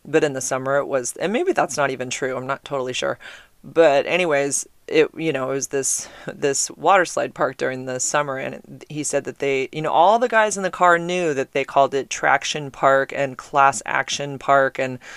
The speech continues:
that people got hurt there. And it was just kind of the fun and all of it, that this place was kind of wild and crazy. But, you know, don't worry, you're gonna be fine. Nothing's gonna happen. So I see the cannonball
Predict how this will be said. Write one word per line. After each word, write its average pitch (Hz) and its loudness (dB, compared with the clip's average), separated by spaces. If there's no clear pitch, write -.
that - 2
people 165 0
got 147 4
hurt 214 2
there. 185 6
And 156 -2
it 143 -2
was 147 -4
just 175 -6
kind 165 -4
of 135 -4
the 127 -6
fun 165 0
and 147 -4
all 143 4
of 135 2
it, 139 2
that - -20
this 139 -6
place 143 -4
was 139 -10
kind 135 -4
of 135 -6
wild 131 0
and 131 -8
crazy. 170 0
But, 151 4
you 180 0
know, 110 -4
don't 120 2
worry, 107 -2
you're 92 -6
gonna 156 -6
be 160 -10
fine. 151 4
Nothing's 135 -4
gonna - -6
happen. - -6
So 175 10
I 156 8
see 208 0
the 196 2
cannonball 160 0